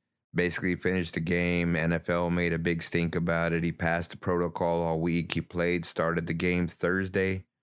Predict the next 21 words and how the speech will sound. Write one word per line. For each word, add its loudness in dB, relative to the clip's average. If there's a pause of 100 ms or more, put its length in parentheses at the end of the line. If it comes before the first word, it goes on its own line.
(380)
with 0
the -4
Cheetah. 0 (560)
And 2
basically 0
these 0
guys, 0 (1080)
they 0
weren't 2
doing 2
the 2
great, -2
the 0
greatest. -2 (180)
So 0
basically 0
Tua 0
got 0
hurt 0
before -2
halftime 0